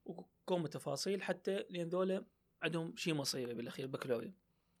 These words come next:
الصفوف الأول والثاني متوسط والرابع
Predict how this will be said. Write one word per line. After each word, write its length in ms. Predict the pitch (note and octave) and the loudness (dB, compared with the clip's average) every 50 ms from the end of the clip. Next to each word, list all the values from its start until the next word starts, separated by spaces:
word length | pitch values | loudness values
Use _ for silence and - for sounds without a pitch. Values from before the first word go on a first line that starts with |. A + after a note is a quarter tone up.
| _ _ _ _ _ _ _ _ _ _ - _ - - - - _ - - | _ _ _ _ _ _ _ _ _ _ -20 _ -20 -20 -20 -18 _ -2 0
الصفوف 400 | C3+ - E3+ D#3+ F#3 G3 F3+ F3+ | 2 2 2 2 2 2 2 4
الأول 340 | E3+ E3+ F3+ G3+ G3 F#3 | 4 4 6 6 6 4
والثاني 320 | E3 E3 - - D#3+ D3+ D3 | 4 2 0 0 0 2 2
متوسط 520 | C#3 C3+ - D3 C#3 C3+ - D3+ B2+ - | 2 2 4 4 4 4 2 -2 0 0
والرابع 460 | D3 C#3 D#3 E3 E3 D#3 D3+ - D3 | 0 4 6 6 6 6 4 2 0